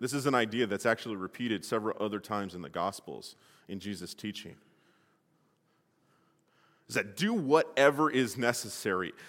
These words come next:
If it really meant cutting out your right eye and cutting off your right hand,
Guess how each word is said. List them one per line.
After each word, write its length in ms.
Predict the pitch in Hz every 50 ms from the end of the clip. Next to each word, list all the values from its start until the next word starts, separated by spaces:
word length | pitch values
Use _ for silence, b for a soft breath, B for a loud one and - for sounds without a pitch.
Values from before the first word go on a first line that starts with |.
| B B B
If 180 | 123 - -
it 100 | 202 - 196
really 340 | 143 151 165 175 190 196 185
meant 360 | 156 135 139 147 156 151 -
cutting 340 | - - 165 147 143 165 170
out 220 | 156 151 160 147 151
your 100 | 151 143
right 340 | 139 139 143 139 139 139
eye 260 | - 113 - 143 151 160
and 200 | 147 131 113 -
cutting 260 | - 156 151 156 151
off 240 | 143 143 139 - -
your 120 | 151 143
right 280 | 123 127 127 131 131 -
hand, 440 | 127 135 131 139 151 170 175 -